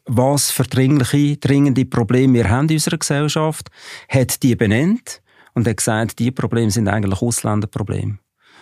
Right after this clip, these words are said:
Das hat angefangen, das habe ich wirklich sehr eng dort begleitet seinerzeit, äh, Ende neunziger, Anfangs Nullerjahre mit der I V, also der Invalidenversicherung, die in Schieflage geraten ist. Dann hat die S V P gesagt,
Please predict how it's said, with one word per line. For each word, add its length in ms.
Das 160
hat 180
angefangen, 800
das 120
habe 140
ich 140
wirklich 260
sehr 320
eng 320
dort 220
begleitet 520
seinerzeit, 520
äh, 80
Ende 340
neunziger, 460
Anfangs 400
Nullerjahre 580
mit 220
der 160
I 220
V, 340
also 180
der 120
Invalidenversicherung, 1080
die 80
in 140
Schieflage 500
geraten 380
ist. 240
Dann 280
hat 180
die 60
S 160
V 160
P 200
gesagt, 520